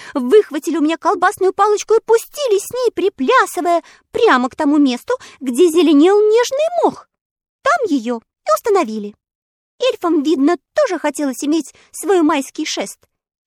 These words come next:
А моя колбасная палочка так подошла им, как будто ее сделали по заказу.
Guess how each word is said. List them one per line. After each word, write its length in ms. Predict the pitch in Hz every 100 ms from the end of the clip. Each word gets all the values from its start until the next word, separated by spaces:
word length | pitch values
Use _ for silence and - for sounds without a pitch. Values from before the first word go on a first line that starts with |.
| _ -
А 100 | 381
моя 180 | 359
колбасная 480 | 359 370 381 381 403
палочка 420 | 494 466 403 381 - - _ _
так 300 | 494 440 -
подошла 440 | 311 269 349 - 508 466
им, 100 | 381 - _
как 180 | 403 311
будто 240 | 381 -
ее 240 | 359 302 330
сделали 400 | 320 392 330 330
по 100 | 370
заказу. 520 | 480 - 254 190